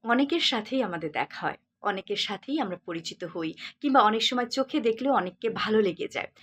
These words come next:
কিন্তু তার সম্পর্কে কিন্তু আমরা সবটা জানতে পারি না। এই যে বিয়ের ব্যাপারটি, বিয়ে করব যখন ভাবি, তখন কিন্তু পাত্র বা পাত্রী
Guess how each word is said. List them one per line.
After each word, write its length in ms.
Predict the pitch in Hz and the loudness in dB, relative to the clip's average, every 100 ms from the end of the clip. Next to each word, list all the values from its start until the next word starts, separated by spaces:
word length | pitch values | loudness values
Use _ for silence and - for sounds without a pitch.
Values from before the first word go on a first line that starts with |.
| - | -16
কিন্তু 220 | - 349 | -6 -4
তার 220 | - 277 277 | 2 4 4
সম্পর্কে 440 | - 294 285 277 | 2 0 -2 -6
কিন্তু 160 | 262 247 | -4 -2
আমরা 140 | 233 | -2
সবটা 280 | - 285 294 | -2 -4 -4
জানতে 360 | 220 220 202 214 | -2 -2 -2 -4
পারি 260 | 214 92 - | -2 -4 -6
না। 100 | - - _ - - | -12 -16 _ -16 -4
এই 100 | 302 | 0
যে 120 | 285 262 | 2 2
বিয়ের 400 | 185 214 254 214 | 2 6 6 8
ব্যাপারটি, 560 | 151 - 143 - - - 190 | 4 4 -6 -8 -20 -20 -2
বিয়ে 280 | 254 311 320 - | 6 6 6 0
করব 380 | 294 320 381 392 415 | 2 6 8 8 8
যখন 320 | 311 294 262 220 | 8 6 0 0
ভাবি, 320 | 208 160 170 - - - | 2 2 -2 -8 -20 -2
তখন 240 | 277 302 285 | 2 4 4
কিন্তু 260 | 277 262 285 | 2 -2 0
পাত্র 280 | 233 208 - 196 | 2 2 0 0
বা 120 | 190 | 0
পাত্রী 460 | - 180 - 214 | 0 -4 -6 -12